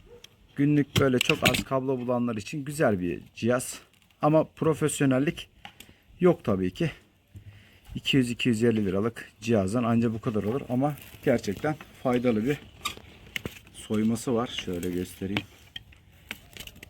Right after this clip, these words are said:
Bakın, bu kadar basit. Şu birinci metodumuz. Kendi yaptığım bir sistem vardı arkadaşlar. Çok önceki videolardan biliyorsunuz.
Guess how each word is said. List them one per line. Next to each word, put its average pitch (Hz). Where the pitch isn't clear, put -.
Bakın, 104
bu 120
kadar 117
basit. 117
Şu 180
birinci 185
metodumuz. 143
Kendi 180
yaptığım 220
bir 190
sistem 214
vardı 147
arkadaşlar. 147
Çok 170
önceki 165
videolardan 165
biliyorsunuz. 165